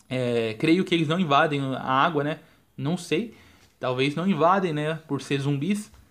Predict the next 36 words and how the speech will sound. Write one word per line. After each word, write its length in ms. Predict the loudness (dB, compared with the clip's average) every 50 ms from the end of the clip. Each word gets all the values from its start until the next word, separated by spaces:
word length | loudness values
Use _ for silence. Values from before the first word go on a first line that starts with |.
| _ _ _ _ _ _
Vamos 260 | -8 -4 -4 -4 -2
ver 180 | 0 0 0 0
aí. 180 | 0 -4 -6 -10 -20 _ _
Mas 240 | -2 0 0 2 2
é 60 | 4
bacana, 420 | 4 4 2 2 2 2 4 4 4
né, 100 | 4 2
galera? 300 | 2 2 2 2 0 -2
Adicionarem 480 | -4 -4 -2 0 2 2 2 0 -2
lagos, 680 | -2 0 2 4 4 4 2 0 -4 -6 -6 -14 -20 _ _
pequenos 540 | -8 -8 -4 -2 -2 -2 -2 -2 -4 -8 -16
rios, 580 | -20 -20 -10 -6 -2 0 0 0 0 0 -2 -2
né? 260 | -2 -2 -2 -4 -6
E 80 | -8 -8
tem, 160 | -6 -8 -6
quem 200 | 2 4 6 6
sabe, 280 | 6 6 4 4 4 0
pântanos 600 | -4 -2 0 2 2 2 2 2 0 0 -2 -2
também. 340 | -4 -4 -2 -2 -4 -6 -10 -12 -18 _ _ _ _ _ _ _ _
Que 100 | -10 -2
vai 120 | 0 2
mudar 280 | 4 4 6 6 4 4
totalmente 640 | 4 2 4 4 4 4 6 4 4 2 2 2 2 2
o 80 | 4
ambiente 480 | 4 2 0 0 -2 -2 -2 -4 -4 -2
do 100 | -2 0
Last 300 | 2 2 2 0 -2 -4
Day, 320 | -2 -2 -2 -2 -4 -6 -14 -20 -20 -20 -20 _ _ _
é, 640 | -8 -6 -4 -4 -2 -2 0 0 0 0 -2 -4 -6 -12 -20 -20 _ _ _
do 120 | -8 -8 -2
que 100 | 0 0
a 40 | 0
gente 300 | 0 -2 -4 -4 -2 0
já 100 | 0 2
tá 160 | 2 0 0
vendo. 380 | 0 -2 -4 -6 -6 -8 -10